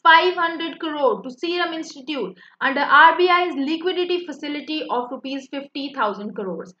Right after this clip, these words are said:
As you know, friends, in previous to previous video, I have discussed with you that R B I has opened a liquidity tap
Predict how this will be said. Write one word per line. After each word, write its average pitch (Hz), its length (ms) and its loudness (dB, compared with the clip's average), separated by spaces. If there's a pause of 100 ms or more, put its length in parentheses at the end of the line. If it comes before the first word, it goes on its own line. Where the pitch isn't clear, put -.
(320)
As 392 240 2
you 480 100 4
know, 440 200 -2
friends, 294 260 -2
in 294 160 -6
previous 320 360 -6
to - 100 -10
previous 311 420 -8
video, 262 320 -2
I 240 200 2
have 254 60 -4
discussed 349 460 -4
with 320 160 -10
you 240 240 -8
that 262 320 4
R 285 320 6
B 320 160 0
I 285 300 4 (640)
has 277 280 -6
opened 370 320 0
a 339 220 0
liquidity 339 800 -6
tap 285 340 4